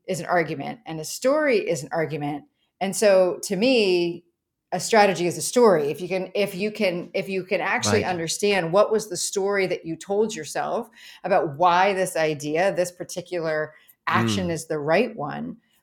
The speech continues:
Speaker 1: well, then you have the strategy, you have the argument for that s-, that strategy, and you have a way of explaining that strategy to other people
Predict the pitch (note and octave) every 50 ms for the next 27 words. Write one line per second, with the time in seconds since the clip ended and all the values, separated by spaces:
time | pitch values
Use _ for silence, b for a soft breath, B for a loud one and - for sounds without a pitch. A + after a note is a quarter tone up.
0 | _ - F3+ F#3+ F#3 F#3 G3+ F#3+ F#3+ F#3 F#3 F3+ F3 F3 F3 F3 _ _ - F3+
1 | F3+ E3+ F3+ F3 F#3 F3 - - E3 D#3 D#3+ D#3 D3 C#3 D3+ D#3 F3+ G#3 A3+ -
2 | - - E3+ F3 F3 F3 D#3+ E3+ - F3 F3+ G#3 G3+ A3 G3+ F3+ - - - E3
3 | D#3+ D#3+ D3 - - - - - _ - D3+ F3 E3 D#3 D3+ - - - - -
4 | - E3+ D#3 D3+ D#3 C#3 C#3+ D3+ D#3 D#3+ - _ - G3+ G#3+ A#3 C#4 C#4+ A#3 F#3
5 | E3+ E3 D#3+ E3+ F3 E3+ F3+ F3 F3 F3 E3 E3+ E3 D3+ E3 D#3+ - - - _
6 | - - - - A#3+ C#4 D#4 F#4 F#4+ D#4 G#3+ F#3 E3 D3+ - - - F3+ E3 D#3
7 | E3 D#3+ C#3+ D3+ C#3+ D3+ - E3 D#3 D3+ D#3 D3+ - - - C#4+ D4+ D4 - E3+
8 | D#3 D#3 D#3+ D#3